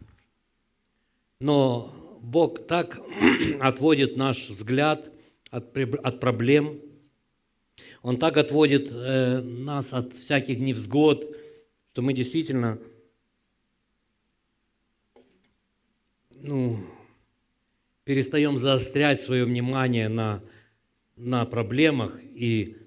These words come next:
сосредотачиваемся на нём. И это даёт успокоение, это даёт утешение. Аминь. Дух Святой Утешитель, Он даёт нам утешение. Но, тем не менее, память, она есть, и мы должны,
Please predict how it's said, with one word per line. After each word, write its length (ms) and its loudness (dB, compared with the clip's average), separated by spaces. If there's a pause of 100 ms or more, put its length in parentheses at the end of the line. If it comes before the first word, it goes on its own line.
сосредотачиваемся 1000 -4
на 100 -4
нём. 240 -4
И 60 -6
это 200 -6
даёт 320 0
успокоение, 760 -2
это 140 -10
даёт 320 -2
утешение. 760 -4 (640)
Аминь. 520 -6 (1000)
Дух 280 -2
Святой 360 0
Утешитель, 640 -2
Он 140 -4
даёт 360 0
нам 260 -4 (400)
утешение. 680 -2 (840)
Но, 140 -4
тем 220 2
не 100 4
менее, 360 4
память, 560 0
она 600 -2 (220)
есть, 540 0
и 80 -4
мы 160 -4
должны, 480 -4